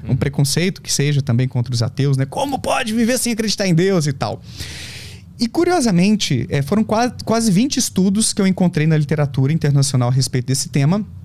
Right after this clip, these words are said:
Speaker 1: Curiosamente, existem, eu encontrei duas exceções de resultados. E essas exceções contam, entre aspas, né, uma vantagem pros ateus, é, que foram em dois países do Oriente.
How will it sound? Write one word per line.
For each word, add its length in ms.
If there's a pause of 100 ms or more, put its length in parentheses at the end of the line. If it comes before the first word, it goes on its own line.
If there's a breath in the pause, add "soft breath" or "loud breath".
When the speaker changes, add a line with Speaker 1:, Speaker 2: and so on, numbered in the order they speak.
(460)
Speaker 1:
Curiosamente, 720
existem, 400
eu 100
encontrei 300
duas 260
exceções 760 (380)
de 100
resultados. 580 (480 loud breath)
E 140
essas 240
exceções 720 (240 loud breath)
contam, 380
entre 220
aspas, 360
né, 140
uma 120
vantagem 600
pros 320
ateus, 580 (520 loud breath)
é, 200
que 100
foram 280
em 40
dois 220
países 340
do 120
Oriente. 580